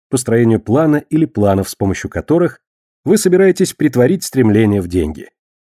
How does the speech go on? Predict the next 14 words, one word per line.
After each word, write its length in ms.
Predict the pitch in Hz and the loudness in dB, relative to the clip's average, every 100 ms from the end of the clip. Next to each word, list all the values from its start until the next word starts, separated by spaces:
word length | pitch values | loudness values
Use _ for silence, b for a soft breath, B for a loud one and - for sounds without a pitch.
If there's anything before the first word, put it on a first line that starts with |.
| _ _ _ _ | _ _ _ _
Подробные 420 | - 135 220 208 196 | -4 0 2 4 4
инструкции, 500 | - 196 185 - 180 | 2 -2 -2 0 0
как 240 | 190 - | 0 -4
разработать 720 | 160 147 143 131 123 92 - | -4 0 0 2 0 -2 -6
такие 300 | - 110 95 | -6 -4 -6
планы, 480 | 87 127 170 165 156 - | -4 0 2 2 0 -2
вы 160 | 113 | 0
найдете 380 | 160 151 202 196 | 2 2 -2 -2
почти 280 | - 143 - | -4 -4 -4
в 120 | 120 | -6
каждой 360 | - 180 151 151 | -2 -2 0 -2
главе 320 | 104 95 120 | 0 0 0
этой 300 | 127 107 92 | -2 -6 -8
книги. 460 | - 90 73 - | -6 -6 -8 -10